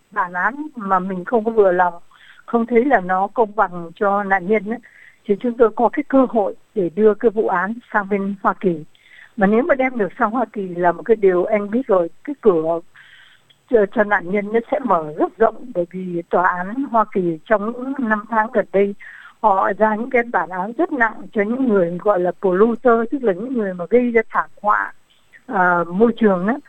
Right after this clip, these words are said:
thì là họ bị phạt rất nặng và cái người nạn nhân nó được, ờ, hưởng những cái quyền lợi rất là lớn.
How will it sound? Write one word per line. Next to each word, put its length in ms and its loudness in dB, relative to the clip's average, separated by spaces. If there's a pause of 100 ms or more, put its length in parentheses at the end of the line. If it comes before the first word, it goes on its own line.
(280)
thì 280 -2
là 160 -2
họ 260 2
bị 260 -2
phạt 220 0
rất 120 2
nặng 260 0 (100)
và 580 0
cái 120 -6
người 540 -2 (360)
nạn 300 0
nhân 240 2
nó 60 0 (120)
được, 280 4
ờ, 240 0
hưởng 400 -2
những 160 -6
cái 140 -2
quyền 220 2
lợi 580 0
rất 140 2
là 120 2
lớn. 300 4